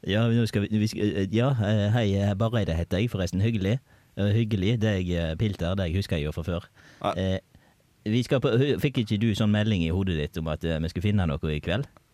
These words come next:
Speaker 2: Eh, hold opp, hva, hva studerer du?
Speaker 1: Jeg studerer protagonist og, eh, innovasjon.
Speaker 2: <laughs> Nei,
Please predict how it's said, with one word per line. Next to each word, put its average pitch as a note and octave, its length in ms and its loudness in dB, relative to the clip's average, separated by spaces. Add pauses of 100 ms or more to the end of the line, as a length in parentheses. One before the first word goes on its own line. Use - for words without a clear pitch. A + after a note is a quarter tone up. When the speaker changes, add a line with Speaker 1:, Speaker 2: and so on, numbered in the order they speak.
(640)
Speaker 2:
Eh, F2+ 480 -4 (100)
hold A#2 280 0
opp, D2+ 100 -6
hva, A#2+ 200 4 (400)
hva A#2+ 140 -2
studerer G2+ 420 0
du? G#2+ 100 2 (480)
Speaker 1:
Jeg G#2+ 240 0
studerer E2+ 680 -2
protagonist G2 880 -2
og, E2+ 360 -4 (460)
eh, E2 1040 -2 (360)
innovasjon. F#2 800 0 (1080)
Speaker 2:
<laughs> - 1080 -4
Nei, A2+ 220 4